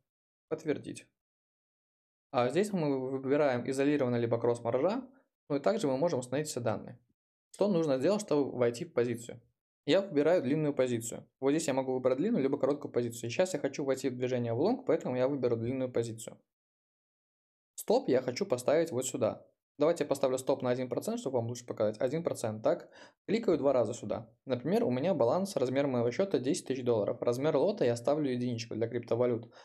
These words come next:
Размер риска один процент, то есть, э, один процент от десяти тысяч долларов это будет сто долларов. Нажимаю "Окей". То есть вот здесь вот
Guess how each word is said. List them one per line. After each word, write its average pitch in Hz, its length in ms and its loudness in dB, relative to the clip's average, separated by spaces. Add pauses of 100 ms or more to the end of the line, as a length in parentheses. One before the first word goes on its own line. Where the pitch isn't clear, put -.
(160)
Размер 139 400 2 (160)
риска 190 360 -2
один 143 340 -4
процент, 120 520 -2
то 147 120 2
есть, 143 320 -2
э, 123 240 2 (320)
один 143 300 0
процент 131 500 0
от 123 380 0
десяти 127 320 -4
тысяч 120 240 -4
долларов 226 340 0
это 143 160 2
будет 135 220 0
сто 117 160 0
долларов. 98 420 -2 (720)
Нажимаю 143 380 2
"Окей". 120 440 -2 (1000)
То 151 100 4
есть 147 100 0
вот 180 160 2
здесь 131 300 2
вот 170 260 -2